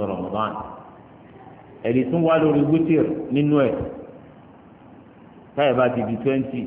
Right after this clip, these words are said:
wá sí twenty-one. Àwẹ̀ di twenty-two, wá sí twenty-three. Àwẹ̀ di twenty-four,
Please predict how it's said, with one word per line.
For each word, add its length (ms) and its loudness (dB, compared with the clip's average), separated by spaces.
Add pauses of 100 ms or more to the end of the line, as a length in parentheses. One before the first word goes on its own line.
(220)
wá 160 0
sí 120 -4
twenty-one. 540 -2 (1500)
Àwẹ̀ 280 0
di 80 -2
twenty-two, 540 -2 (140)
wá 120 -2
sí 120 -2
twenty-three. 600 -2 (1800)
Àwẹ̀ 240 -2
di 80 0
twenty-four, 580 -2